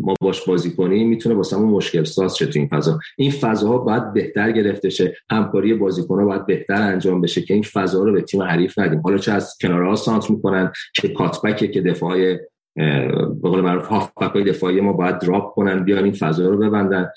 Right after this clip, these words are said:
یا اینکه زمانی که یه بازیکن پا به توپ می‌خواد وارد داخل بشه که بعد شوت بزنه به دروازه یا پاس بده، باید این توی موقعیت خیلی زودتر این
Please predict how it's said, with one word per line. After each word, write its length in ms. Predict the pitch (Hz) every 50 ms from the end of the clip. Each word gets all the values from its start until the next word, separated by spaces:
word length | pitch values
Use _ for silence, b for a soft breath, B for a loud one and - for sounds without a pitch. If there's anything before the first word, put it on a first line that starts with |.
| B B B B
یا 200 | 104 113 113 113
اینکه 520 | - 120 131 131 131 - 135 120 120 117 - - - -
زمانی 380 | - 92 110 98 104 107 117
که 140 | 113 - 117
یه 100 | 110 104
بازیکن 500 | 92 95 95 90 87 87 - 107 101 98
پا 120 | - 104 90
به 120 | 90 90
توپ 200 | - - 107 92
می‌خواد 300 | 101 95 - 95 92 -
وارد 380 | 95 90 87 92 98 92 - - - _ _ -
داخل 340 | 95 87 85 - 104 101
بشه 240 | 98 95 92 - 92
که 100 | 87 95
بعد 120 | 95 95 92
شوت 300 | - - - 113 113 -
بزنه 320 | 101 92 90 87 85 85
به 80 | 87 87
دروازه 460 | 90 87 85 85 85 85 82 87 87
یا 100 | 92 87
پاس 340 | - - 90 82 - - 98
بده، 140 | 92 107
باید 220 | 101 98 95 101 - -
این 300 | 117 113 113 113 - - _ _ _
توی 160 | - 113 107
موقعیت 480 | 107 107 98 90 87 92 95 98 98 - 110 107 104 101 101 - - -
خیلی 280 | - 98 101 101 98
زودتر 520 | 98 - 95 95 101 98 - - - 101 104
این 320 | 107 107 110 107 - -